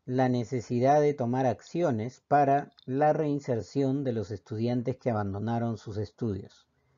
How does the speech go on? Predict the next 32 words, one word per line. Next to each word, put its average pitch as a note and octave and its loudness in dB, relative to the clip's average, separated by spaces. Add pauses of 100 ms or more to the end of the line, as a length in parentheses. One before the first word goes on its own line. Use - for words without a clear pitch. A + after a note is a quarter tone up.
(380)
El A#2 -2
cuarenta A#2+ 4
por C#3 4
ciento C3+ 0 (300)
la A2 -2
necesidad A2 2
de C3 6
tomar B2+ 4
medidas C3 4
para A2 2
la G#2 2
reducción G#2 2
de A2+ 2
las G2 0
brechas A#2 2
de A2 -2
aprendizaje, A#2 0 (580)
y C#3 6
el B2 4
cinco F3 2
por D#3 2
ciento B2+ 0 (400)
el B2+ 0
desafío D3+ 4 (140)
que C3 -4
presenta C#3 2
el G#2 0
cierre C3+ 0
de G#2+ -4
distintas C3+ -2
instituciones B2 -4
educativas A2+ -2